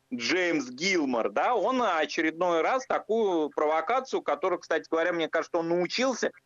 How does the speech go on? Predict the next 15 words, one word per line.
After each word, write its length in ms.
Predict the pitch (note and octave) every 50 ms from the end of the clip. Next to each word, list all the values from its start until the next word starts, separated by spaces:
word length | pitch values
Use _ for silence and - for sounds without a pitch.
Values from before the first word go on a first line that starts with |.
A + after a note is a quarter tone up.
| _ _ -
или 180 | F#3 G#3+ G#3+ G3+
по 280 | - - G3+ F#3+ F#3
ошибке 580 | F3 - - F#3+ A3 C4+ A#3 - - A3 G3 F3
использовал, 640 | - - - F3+ F#3 E3 C#3 B2+ C3+ B2+ A#2 A2 G#2+
потому 420 | _ - - - C3+ C#3+ C3+ B2
что 220 | - - - B2
вот 200 | A#2 A2+ A2+ - - _ - - - -
не 140 | - C#3+ D#3 D3+ - - -
проверял 480 | D3+ D#3+ E3 E3+ F3 E3+ E3 D3+ C#3+
данные, 580 | C3 C#3+ C#3+ C3+ C3 B2+ A#2+ A#2+ A#2+ A#2 A#2 A#2+ -
а, 460 | - B2 B2+ B2 B2 B2 A#2+ A#2+ A#2+
украинского 640 | B2 C3 - - E3 F#3 G3 F#3+ - - - D3 B2
посольства 560 | - D3+ E3 E3+ - F#3+ D#3 B2 - - A2
прошлогодние 840 | - A#2 A#2 - - C#3+ D#3 D#3 D#3 D#3+ C3 A2 G#2 G#2+ G#2 G2+
этой 260 | F#2+ - - - -